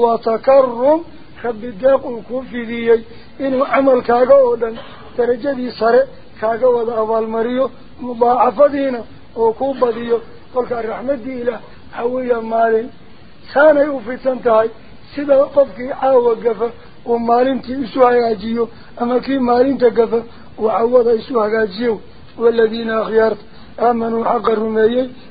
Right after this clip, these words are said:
وعملوا عمل فلي الصالحات أعمال صوبا لنكفرن وأسرين عنهم حق سيئاتهم Xumaanyaalkoodii baan ka asturaynaa,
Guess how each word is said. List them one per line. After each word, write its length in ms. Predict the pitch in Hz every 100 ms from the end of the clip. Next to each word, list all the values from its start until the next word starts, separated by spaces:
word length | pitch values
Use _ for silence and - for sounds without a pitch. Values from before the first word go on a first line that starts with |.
| -
وعملوا 520 | 214 220 226 226 240
عمل 340 | 233 247 240
فلي 320 | 196 226 214 220 - - - -
الصالحات 800 | 254 247 - 247 240 202 247 233
أعمال 460 | 247 233 226 247 233
صوبا 420 | 214 233 226 226 226 - - -
لنكفرن 960 | 226 226 226 262 226 220 240 240 226 233 - - -
وأسرين 840 | 233 240 226 - 285 262 240 233 226 - - -
عنهم 300 | - 277 269
حق 260 | 196 269 220 240 226 233 - - - -
سيئاتهم 800 | 285 262 269 262 254 254 240 233 - - - -
Xumaanyaalkoodii 920 | 233 240 247 240 254 254 - 233 247 240
baan 200 | 233 220
ka 140 | 269 254
asturaynaa, 580 | 214 262 254 240 233